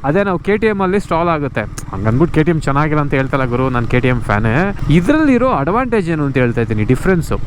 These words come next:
ನೋಡಿ. ಫೋರ್ತ್ ಗೇರ್ನಲ್ಲಿ ಆರಾಮಾಗಿ ಟ್ವೆಂಟಿ ಫೈವ್, ಟ್ವೆಂಟಿಲೂ ಎತ್ಕೊಳೋದು ಗಾಡಿ.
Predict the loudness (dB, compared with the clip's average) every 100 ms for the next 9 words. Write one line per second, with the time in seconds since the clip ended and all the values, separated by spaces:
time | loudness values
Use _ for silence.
0 | 0 2 2 -2 -6 0 2 2 0 2
1 | 0 2 -2 -2 -2 0 0 0 0 0
2 | -2 -2 -2 0 -2 0 0 2 0 -2
3 | -8 -8 -8 -6 -2 2 2 4 2 2
4 | 2 2 2 0 0 0 2 0 0